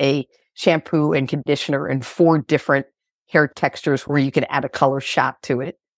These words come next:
to do color. We have color depositing masks, so on and so forth. So, uh, yeah, so that, so that part we care about. In terms of, uh, the part that I quit my job, um,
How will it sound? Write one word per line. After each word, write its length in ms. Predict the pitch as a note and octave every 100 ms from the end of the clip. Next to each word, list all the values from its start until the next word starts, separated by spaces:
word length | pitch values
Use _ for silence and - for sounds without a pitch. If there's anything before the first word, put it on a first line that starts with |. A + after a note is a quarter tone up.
| _
to 160 | - C#3
do 220 | C#3+ C#3
color. 400 | - C3+ C#3+ C#3
We 120 | C#3
have 100 | B2
color 260 | - C#3 C3
depositing 540 | A#2 C3 B2+ C3+ C3
masks, 300 | C3+ C3 -
so 120 | C#3+
on 80 | C3
and 80 | C3
so 140 | C3+
forth. 240 | C3 - -
So, 220 | D3+ C#3 _ _ _ _ _
uh, 260 | E3 D3+ D3+
yeah, 140 | - F#3+ - _
so 260 | - - G3
that, 200 | F3+ -
so 140 | -
that 200 | F#3+ G#3+
part 300 | - G3+ F3+ - _ _
we 300 | D#3+ D#3+ D#3+
care 280 | D#3 - D#3
about. 340 | C3+ C3 C#3+ -
In 160 | D3+
terms 400 | C#3 F#3 F3 F3
of, 260 | E3 D#3 D3+ _ _ _ _ _ _
uh, 180 | D#3+ D3+
the 120 | D3+
part 300 | - E3+ D#3
that 100 | D3+
I 80 | C#3+
quit 240 | - E3+
my 160 | D#3 D3
job, 480 | D3 D3+ D3 C#3+ C#3+ -
um, 260 | D3 D3+